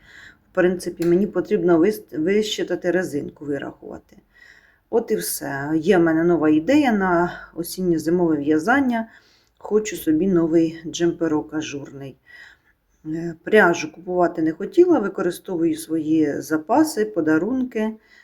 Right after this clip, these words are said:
То змотала ось такий мікс, і моє завдання — зв'язати невеличкий пров'яз, щоб мати уявлення, що да як. Ну, поки починати не буду, того що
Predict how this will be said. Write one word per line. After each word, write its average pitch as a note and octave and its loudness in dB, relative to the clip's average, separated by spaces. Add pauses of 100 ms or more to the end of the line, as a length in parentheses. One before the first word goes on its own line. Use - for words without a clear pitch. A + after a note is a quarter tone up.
(260)
То D#3 -2
змотала E3 0
ось D3 -2
такий E3+ -2
мікс, - 2
і A#3 -2 (180)
моє E3+ -2
завдання — F#3 0
зв'язати E3 0
невеличкий E3+ 2
пров'яз, F#3 0 (500)
щоб E3+ -2
мати F3+ 4
уявлення, F#3+ 4
що G#3 0
да G3+ 0
як. D3+ -2
Ну, F3 -2
поки E3+ 2
починати F#3 -2
не G3 0
буду, C#4+ 6
того F#3+ -2
що G3+ -4